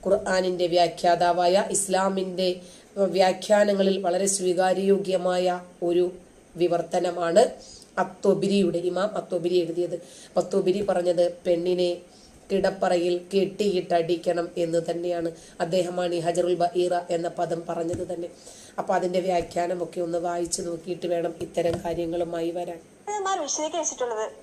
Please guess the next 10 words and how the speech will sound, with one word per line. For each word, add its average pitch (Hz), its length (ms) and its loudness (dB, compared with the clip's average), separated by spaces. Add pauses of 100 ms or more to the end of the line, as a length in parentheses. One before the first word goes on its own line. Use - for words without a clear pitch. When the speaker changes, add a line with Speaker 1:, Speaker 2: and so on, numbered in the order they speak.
(260)
Speaker 2:
ആ 285 300 2
അടി 262 260 -2
പോലും 277 400 -4 (340)
അവളുടെ 277 340 0
ശരീരത്തിലേക്കല്ല, 247 1120 -6 (720)
പകരം 311 580 -2
മനസ്സിലായിരിക്കും 269 800 -2
വേദന 214 280 -4
ഉണ്ടാവുക. 180 300 -4 (500)
Speaker 1:
അപ്പോൾ 269 300 4